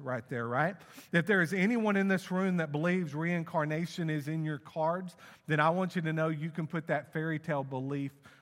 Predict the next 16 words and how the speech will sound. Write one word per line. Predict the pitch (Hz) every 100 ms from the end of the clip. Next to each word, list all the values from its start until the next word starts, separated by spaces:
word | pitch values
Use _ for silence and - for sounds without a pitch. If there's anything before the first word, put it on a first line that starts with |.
| -
um, | 139 131
to | 131 127
bed | 110 139 127 117 120
right | 123 123
now. | 131 120 104 - _
There | 165 170
is | 156
but | 160 147
one | 123 151 196 196
life | 175 147 123 - - -
and | 139 135
there | 135
is | 131
but | 120 131
one | 123 131 123
death. | 120 120